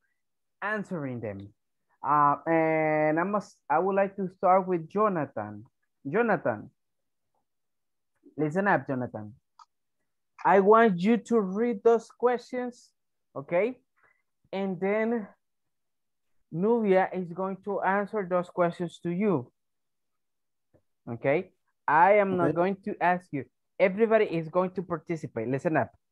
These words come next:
Speaker 1: Todos van a participar, tanto en las preguntas como en respuesta. So, Jonathan,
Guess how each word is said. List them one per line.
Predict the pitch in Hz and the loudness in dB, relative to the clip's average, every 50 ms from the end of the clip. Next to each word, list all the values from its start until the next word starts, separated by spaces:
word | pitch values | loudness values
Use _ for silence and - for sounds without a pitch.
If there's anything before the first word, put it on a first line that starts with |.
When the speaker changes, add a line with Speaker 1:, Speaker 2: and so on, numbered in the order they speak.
| _ _ _ _ _ _ - | _ _ _ _ _ _ 4
Speaker 1:
Todos | 165 175 190 185 170 | 6 6 6 6 4
van | 180 175 170 | 2 2 2
a | 175 170 - | 2 0 0
participar, | 165 160 147 147 131 120 - 127 - - 151 127 110 - - _ _ _ _ _ _ _ _ _ | 0 -2 -2 -4 -8 -10 -10 -4 2 2 2 2 2 -2 -8 _ _ _ _ _ _ _ _ _
tanto | - 135 131 - - | -6 -6 -6 -6 -8
en | 135 127 | -6 -6
las | 127 123 - | -6 -8 -8
preguntas | - 127 131 143 185 226 220 - 247 226 233 | -8 -6 -6 -4 -4 0 4 4 4 4 2
como | - - 170 160 147 | -2 -2 -2 0 -2
en | 139 127 | -2 -2
respuesta. | 120 120 120 - _ 143 135 120 110 - - - - - _ _ _ | -4 -6 -6 -4 _ -2 -2 -2 -4 -10 -16 -20 -20 -20 _ _ _
So, | - 117 107 110 120 | -6 -4 -4 -4 2
Jonathan, | - 196 233 220 175 127 - 101 - - - | 4 4 6 4 2 0 -2 -8 -14 -14 -20